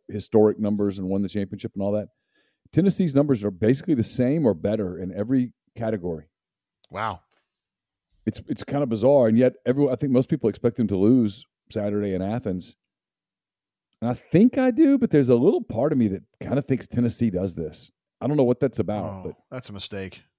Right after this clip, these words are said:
Speaker 2: I
Speaker 1: you think Georgia wins big?
Speaker 2: Oh, yeah. If I had five hundred dollars to put on it, I'd put five hundred dollars that Georgia's gonna win that game. Like, no doubt
Speaker 1: Oh,
Speaker 2: about
Speaker 1: wow.
Speaker 2: it.
Speaker 1: Okay, cool.
Speaker 2: I just don't believe in Tennessee, man. I, they're, they're frauds. Not this team. This team's better than they've been, but, uh,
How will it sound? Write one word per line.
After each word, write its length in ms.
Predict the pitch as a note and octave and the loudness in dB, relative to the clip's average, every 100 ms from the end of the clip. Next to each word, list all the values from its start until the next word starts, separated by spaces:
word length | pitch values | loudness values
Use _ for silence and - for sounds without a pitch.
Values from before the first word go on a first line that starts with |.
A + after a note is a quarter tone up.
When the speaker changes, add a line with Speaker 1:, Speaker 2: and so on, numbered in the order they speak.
| _ _ _ _ _ | _ _ _ _ _
Speaker 2:
I 140 | A#2+ | -4
Speaker 1:
you 80 | A#2+ | -2
think 240 | C3 B2 F2 | 2 0 2
Georgia 280 | G#2 G2 | 0 2
wins 200 | G2 F#2+ | 0 0
big? 180 | E2 G2+ | 0 2
Speaker 2:
Oh, 200 | D#3 D#3+ | 4 4
yeah. 280 | B2 C3+ A#2 | 2 0 -2
If 140 | G2+ C#3 | -4 -4
I 80 | |
had 180 | C#3 C3+ | -4 -4
five 200 | - C3+ | -4 -4
hundred 140 | C3+ A#2 | -2 -2
dollars 260 | A#2 A#2+ | -2 -2
to 100 | G#2 | -4
put 160 | F#2+ A#2+ | -4 -2
on 120 | G#2 | -2
it, 100 | G2+ | -4
I'd 100 | G#2 | -8
put 120 | G#2 | -10
five 200 | - A2 | -8 -6
hundred 180 | G#2 F#2+ | -4 -4
dollars 260 | G2 G2 F2+ | -4 -6 -8
that 80 | F2+ | -10
Georgia's 260 | G2 F2+ | -10 -10
gonna 140 | F2+ F2+ | -12 -12
win 140 | F2+ | -12
that 160 | F2 E2+ | -14 -16
game. 280 | F2 F2 - | -16 -18 -18
Like, 240 | G2 F#2 - | -16 -16 -14
no 120 | G2+ | -10
doubt 180 | F#2 F2 | -8 -2
Speaker 1:
Oh, 60 | A#2+ | 0
Speaker 2:
about 120 | F#2+ | 0
Speaker 1:
wow. 100 | G#2+ | -2
Speaker 2:
it. 60 | F#2 _ _ _ _ _ - | -8 _ _ _ _ _ -16
Speaker 1:
Okay, 200 | A#2 C#3 - | -10 -10 -6
cool. 180 | D3 C3 | -8 -6
Speaker 2:
I 80 | E3 | -8
just 180 | E3+ - | -6 -4
don't 140 | B2+ | -4
believe 220 | A#2 B2 | 0 0
in 80 | A2 | 0
Tennessee, 480 | A#2 A2+ - A2+ G#2 | -4 -6 -6 -8 -8
man. 340 | G2 F#2+ F#2+ - | -8 -10 -10 -8
I, 240 | B2 B2 | -8 -8
they're, 420 | B2+ B2+ B2 A#2+ B2 | -12 -14 -10 -8 -6
they're 220 | A#2+ G#2+ | -6 -8
frauds. 640 | - - A#2 G2+ F#2+ F#2 | -10 -8 -2 -2 -2 -6
Not 180 | F3+ F#3+ | -6 -4
this 140 | F#3+ - | -4 -4
team. 260 | C3+ A2 | -4 -4
This 140 | C#3 - | -8 -6
team's 240 | F3+ C3 | -8 -8
better 280 | - C3+ A#2 | -2 0 0
than 200 | G2+ G2+ A2 | -6 -10 -6
they've 180 | A2 G#2 | -4 -2
been, 280 | A2 G2 F#2+ | -2 -2 -6
but, 160 | F#2+ - _ _ _ _ - - | -12 -14 _ _ _ _ -20 -16
uh, 80 | D3+ | -14